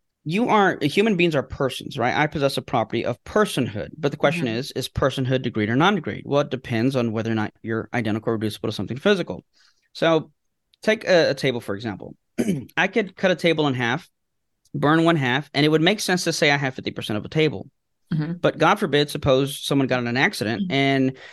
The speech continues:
Speaker 1: their arms and legs were removed, right? They were, they were fifty percent of a body, but it would not make sense to say that they are fifty percent persons. In other words, it makes sense to say I have fifty percent of a body,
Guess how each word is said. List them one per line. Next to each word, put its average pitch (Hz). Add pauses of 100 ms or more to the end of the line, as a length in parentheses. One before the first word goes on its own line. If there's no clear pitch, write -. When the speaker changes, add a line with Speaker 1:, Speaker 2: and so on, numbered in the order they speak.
(160)
Speaker 1:
their 143
arms 160
and 143
legs 135
were 113
removed, -
right? 110
They 135
were, 131
they 127
were 127 (200)
fifty -
percent 131
of 113
a 117
body, 147
but 147
it 143
would 139
not 160
make 220
sense 156
to 147
say 123
that 120
they 135
are 127
fifty -
percent 113
persons. - (760)
In 165
other 208
words, 143
it 165
makes 175
sense 254
to 175
say 151
I 143
have 147
fifty -
percent 123
of 104
a 101
body, 131